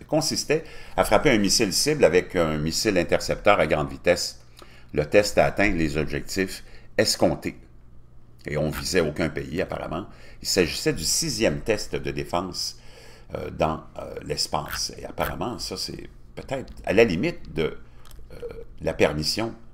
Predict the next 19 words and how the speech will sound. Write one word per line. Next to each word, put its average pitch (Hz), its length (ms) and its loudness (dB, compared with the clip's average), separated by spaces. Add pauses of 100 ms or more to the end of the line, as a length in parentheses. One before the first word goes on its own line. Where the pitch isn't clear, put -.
ou - 80 -8
de 73 80 -6
l'interdiction - 720 -2
avec 76 240 -4
les 71 140 -10
traités. - 460 -8 (1040)
On 76 60 -6
est 78 80 0
rendu 85 260 2
en 117 100 4
Israël 113 600 6
où 95 140 2
il 82 60 2
y 90 40 8
aura 101 160 8
probablement 90 720 6 (580)
une 76 480 -4
cinquième 87 400 2
élection. 82 560 0